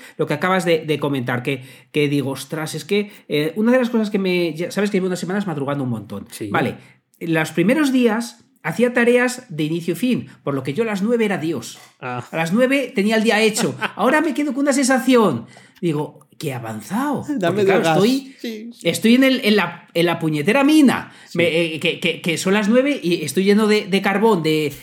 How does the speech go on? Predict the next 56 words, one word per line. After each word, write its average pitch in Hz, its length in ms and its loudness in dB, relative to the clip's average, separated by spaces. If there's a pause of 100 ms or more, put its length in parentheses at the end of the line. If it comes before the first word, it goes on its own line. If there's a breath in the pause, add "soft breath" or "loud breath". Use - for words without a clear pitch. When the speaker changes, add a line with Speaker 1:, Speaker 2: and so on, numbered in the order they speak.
Speaker 1:
en 165 120 4
la 160 140 0
cara 269 340 0 (180 loud breath)
y, 160 120 2
y, 185 340 0
y 196 160 4
eso 269 320 2
no 202 220 6
he 247 80 6
avanzado 185 500 0
nada. 226 560 0 (260 loud breath)
Digo, 175 280 4
"¿Pa 165 140 -2
qué 247 280 0
narices 233 460 4
he 214 80 4
madrugado 202 460 4
tanto 220 340 2
si - 80 -4
estoy 175 260 0
aquí?". 160 380 -4
Entonces, 208 260 0
estamos, 220 300 0
por 214 100 0
eso 208 140 2
te 220 60 4
he - 20 2
dicho, 214 200 2
me, 202 140 0
me 180 100 -4
ha 202 40 0
hecho 208 100 0
gracia 220 220 0
porque, 185 280 -2 (200 loud breath)
eh, 156 440 2
tenemos 202 380 0
esto 226 160 0
los 175 140 0
dos 208 120 -2
apuntados 202 380 0
de 165 80 -2
ma-, 156 140 -8 (220 loud breath)
de 151 120 -2
enfoque, 151 560 -2
dicho 185 320 -2
de 131 60 -4
manera 160 240 -2
muy 208 100 2
distinta, 202 320 0
pero 214 100 -2
estoy 202 300 2
en 170 120 -2
las 156 120 0
mismas 156 240 -6
que 143 80 -8
tú. 139 220 -4